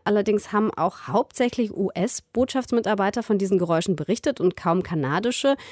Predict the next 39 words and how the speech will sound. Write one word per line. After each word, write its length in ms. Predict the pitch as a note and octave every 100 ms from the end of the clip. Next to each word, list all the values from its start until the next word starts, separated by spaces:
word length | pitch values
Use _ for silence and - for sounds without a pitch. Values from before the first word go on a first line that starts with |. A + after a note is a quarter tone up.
| - -
Und, 320 | - G#3 G3+ -
ähm, 180 | E3+ G3
ich 140 | G3 G#3+
habe 100 | G#3+
ja 60 |
schon 140 | A3 G3+
gesagt, 260 | F#3+ G3+
diese 160 | G3+ F#3
Berichte 420 | F3+ G3+ F4+ C#4
von 160 | - A#3
den 140 | G3
Geräuschen, 400 | F#3+ F3 G3 G#3+
die 80 | F#3+
stimmen 340 | - B3+ B3+
so 160 | G#3 A#3+
wenig 300 | A#3+ C4 -
überein, 580 | F3+ F3+ - E3+ B3+ A#3 - - -
dass 180 | F3+
es 160 | G3 - _ -
theoretisch, 680 | F3+ F3 F3 - G3+ - - -
keine 240 | G3+ G3+
Ahnung, 260 | G3 C#3+ -
irgendwas 560 | G#3 G#3 E3+ - -
gewesen 400 | D#3 C#3 C#3 D3
sein 320 | C#3+ B2+ C3+ - -
könnte. 500 | E3 D3+ D#3 G#3+ A3+
Und 160 | F3
die 80 | F#3
kubanische 580 | E3+ E3 E3+ D4+ D#4 B3+
Regierung, 420 | G#3+ F#3+ A3 G3+
die 140 | F#3+ A3
hat 240 | G#3+ - -
schon 180 | - F#3+
zu 140 | F#3+
Beginn 300 | F3+ F3 G3
gesagt, 340 | F3 E3+ E3+ -
also 200 | D3+ D3
sie 300 | - A3+ F4
glaubt, 380 | A#3+ F#3 F3+